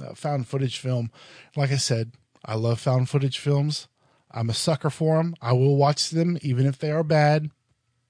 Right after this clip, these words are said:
I'll watch 'em. Yeah, I was just really disappointed. Now, I do wanna say there's another found footage film that I watched, uh, earlier this week that I will do a review of soon called Abducted, which was about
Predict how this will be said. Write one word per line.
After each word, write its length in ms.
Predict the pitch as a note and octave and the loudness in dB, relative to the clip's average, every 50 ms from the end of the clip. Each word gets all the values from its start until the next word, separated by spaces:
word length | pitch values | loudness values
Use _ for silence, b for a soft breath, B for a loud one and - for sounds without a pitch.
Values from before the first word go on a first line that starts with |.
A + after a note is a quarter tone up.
| _ - | _ -8
I'll 160 | A2+ G#2+ F#2+ | -4 0 2
watch 260 | - B2+ C3 C3 - | 4 4 4 2 2
'em. 180 | A2+ G#2+ A#2+ C3 _ _ _ _ _ _ _ _ _ _ _ - | -2 -4 -4 -6 _ _ _ _ _ _ _ _ _ _ _ -2
Yeah, 220 | D3 C3 A2+ A2 | 0 0 2 2
I 40 | A#2+ | 2
was 160 | C3 A#2+ - | 2 0 0
just 200 | A#2 A#2 - - | -2 -6 -4 -2
really 180 | B2+ B2 B2 A#2+ | 0 0 0 0
disappointed. 520 | A#2+ A#2+ A2+ - - - A#2 A2+ G2+ G2 | -2 -2 -4 -6 -6 -8 -8 -8 -6 -4
Now, 160 | G#2+ C3 C#3+ | -2 0 2
I 60 | D3 | 2
do 180 | C#3+ C#3+ F3 F#3 | 2 2 2 2
wanna 260 | E3+ E3 E3 D#3+ D3 | 2 2 2 0 0
say 420 | C3 - - C#3 B2 B2+ B2 A#2+ B B B B B B B B - | 0 0 0 0 2 2 0 -2 B B B B B B B B -6
there's 240 | C3+ C3 A#2+ G#2+ | -4 -2 -2 -2
another 240 | A2+ C3 D#3 F#3 F#3+ | -2 0 0 2 0
found 340 | - - D#3 C#3 C3 B2 - | 0 0 -2 -2 -2 -2 -4
footage 300 | - A#2+ A#2+ A2+ - - | -6 -6 -6 -6 -8 -10
film 200 | - A#2+ A2 G#2+ | -10 -10 -8 -8
that 100 | A2 G#2+ | -6 -6
I 40 | G#2+ | -6
watched, 560 | G#2 G#2+ A2 A2 A2 A2+ A#2 - - - - - | -4 -4 -4 -4 -4 -6 -6 -8 -8 -8 -10 -12
uh, 140 | - - - | -10 -10 -8
earlier 400 | - - D3+ D3 D3 D3 C#3+ C3+ | -2 2 4 6 6 6 6 6
this 280 | C3+ C#3 C3 - - | 4 2 2 2 2
week 200 | D3 D3 C#3 - | 0 0 0 0
that 120 | - B2+ B2 | 0 2 4
I 40 | |
will 200 | B2+ C3 D#3 D#3+ | 4 6 4 4
do 120 | D3 D3 C#3 | 4 4 4
a 160 | C3+ C3+ C3 | 4 2 2
review 380 | B2 A#2+ A#2 C#3 D#3+ D#3 D3 C3+ | 0 0 0 2 2 4 4 4
of 220 | B2+ A#2+ A2+ - | 4 4 2 0
soon 600 | - - - - E3 D3+ C3+ B2+ A#2+ A#2 A#2 A#2 B B B B B B B B _ - | -2 -4 -2 2 4 4 4 4 4 2 0 -4 B B B B B B B B _ -18
called 680 | - - - B2+ A#2 A2+ A2+ A2 A2+ A2+ A2 G#2 G2+ b b b b b | -14 -8 -6 -4 -2 0 0 0 -2 -2 -4 -6 -10 b b b b b
Abducted, 880 | - A#2+ A2+ A2 - - D3 C#3+ C#3+ C3+ - - A#2 G#2 G2 G2 G2+ - _ _ _ _ _ | -12 -12 -12 -10 -4 0 2 2 2 2 0 -2 -4 -4 -4 -6 -10 -18 _ _ _ _ _
which 260 | B2+ B2 A#2 - - | -6 -6 -6 -4 -4
was 160 | B2 A#2+ G#2+ A#2 | -4 -4 -4 -2
about 300 | A2+ A#2+ A#2 A#2+ - | -2 -2 -2 -2 -4